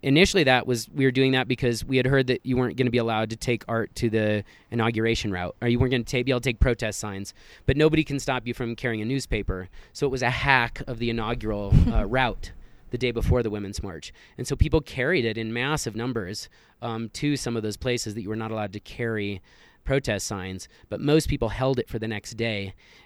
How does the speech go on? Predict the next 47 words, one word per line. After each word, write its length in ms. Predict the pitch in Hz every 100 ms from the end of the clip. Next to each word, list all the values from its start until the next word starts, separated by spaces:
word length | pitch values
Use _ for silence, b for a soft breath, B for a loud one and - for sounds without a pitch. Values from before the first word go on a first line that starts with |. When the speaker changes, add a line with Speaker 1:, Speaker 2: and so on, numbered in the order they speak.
| -
Speaker 1:
And 400 | 131 127 123 117 -
where 160 | 143
we 160 | 135 123
saw 320 | - 147 170
the 100 | 147
most 340 | 123 127 175 -
spread 240 | - 123
of 60 | 117
it 80 |
was 140 | 120 117
not 360 | 127 139 139
through 200 | - 127
the, 300 | 117 117 110 - b b -
you 80 | 127
know, 80 |
millions 360 | 123 120 131 110
of 100 | 104
print 200 | - 156
ads, 180 | 127 113
it 80 | 123
was 120 | -
through 160 | 131
the 80 | 117
millions 340 | 120 127 123 101
of 100 | 87
downloads. 680 | 107 123 120 95 95 - - b b
Speaker 2:
Mm. 80 | -
Speaker 1:
So 80 | -
everything 240 | 147 156
was 120 | 139
a 60 | 135
free 220 | - 147
download, 480 | 123 120 120 123 123
so 120 | -
it 100 | 117
meant 200 | 123 120
that 100 | 113
people 220 | - 127 117
all 180 | 123
over 100 | 123
the 80 | 110
world 260 | 107 117 117
could 160 | 117
download 380 | 110 113 120 113
and 180 | 107 107
print 260 | - 117 147
it 160 | 175